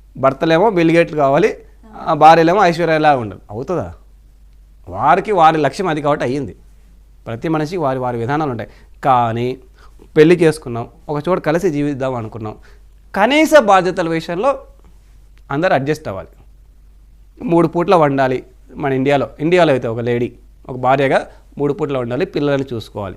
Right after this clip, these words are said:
అంతవరకు ఓకే. అంతేగాని మొత్తం, ఆ, అదేదో సినిమాలలో భార్య మొత్తం, ఆ, భార్య అక్క, భార్య అమ్మ, భార్య అన్న, ఆ, భార్య మొత్తం మహా అద్భుతంగా ఉండాలి, సీతలాగా ఉండాలి భార్య,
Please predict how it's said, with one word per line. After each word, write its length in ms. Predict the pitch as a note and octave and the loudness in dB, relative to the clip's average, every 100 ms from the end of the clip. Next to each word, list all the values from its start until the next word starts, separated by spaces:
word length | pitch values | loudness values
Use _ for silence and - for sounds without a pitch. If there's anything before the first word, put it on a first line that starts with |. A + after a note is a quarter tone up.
| - | -14
అంతవరకు 540 | A2 C#3 C#3 D3 B2 | -10 -4 -4 -4 -8
ఓకే. 220 | A#2 A2 - _ - | -10 -12 -16 _ -16
అంతేగాని 540 | A#2+ A#2+ D3+ C#3 C#3+ - - - - | -12 -6 0 0 0 -4 -14 -20 -12
మొత్తం, 560 | C3+ C3+ - D#3+ D3+ D3 - - - - | -8 -8 -2 -2 -2 -6 -14 -20 -18 -8
ఆ, 200 | C#3 C#3+ - | -6 -6 -8
అదేదో 400 | B2+ C3+ C#3 - | -4 -2 -2 -4
సినిమాలలో 540 | - D#3 C#3+ D3 C#3+ C#3 - - - - - | -4 -2 2 2 2 0 -4 -20 -20 -20 -14
భార్య 380 | C3+ C3 C#3 C#3+ | 0 4 4 2
మొత్తం, 520 | C3 A#2+ - D#3 D3 | 0 -6 -6 -4 -2
ఆ, 120 | C3+ B2+ - - - - - - - D#3 - - - | -2 -4 -12 -20 -20 -20 -20 -10 -6 -6 -8 -20 -2
భార్య 320 | C3 C3+ C#3 | 2 4 2
అక్క, 260 | B2+ C#3+ | 0 0
భార్య 320 | C3+ B2+ C3 C3+ | 0 2 2 2
అమ్మ, 280 | B2+ C3+ | 0 -2
భార్య 320 | C3 A#2+ B2+ C3+ | 0 0 2 2
అన్న, 320 | B2+ C3+ C#3 - - - - | 0 -4 -6 -12 -20 -20 -6
ఆ, 120 | B2 F3 - - | -6 -6 -10 -8
భార్య 380 | C3 C3+ D3 C3+ | 2 4 6 4
మొత్తం 520 | B2 A#2+ - E3 D3+ - - - | 2 -6 0 0 0 -8 -20 -8
మహా 240 | A#2 D#3 | -2 4
అద్భుతంగా 500 | D3+ C#3+ E3 F3+ F3 | 4 4 2 4 4
ఉండాలి, 300 | E3 D3+ D3 | 2 2 0
సీతలాగా 420 | C#3+ D#3+ E3+ E3 | -2 -2 4 4
ఉండాలి 300 | E3 D#3 D3 | 4 4 2
భార్య, 340 | C#3 C3 C#3 | 2 2 2